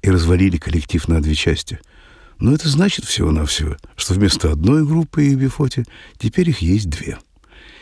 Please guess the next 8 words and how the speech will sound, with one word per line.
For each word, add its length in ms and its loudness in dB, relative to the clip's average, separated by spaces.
И 200 2
обе 260 2
продолжают 640 0
вспахивать 640 -2
всю 220 -2
ту 160 0
же 240 0
межу 560 2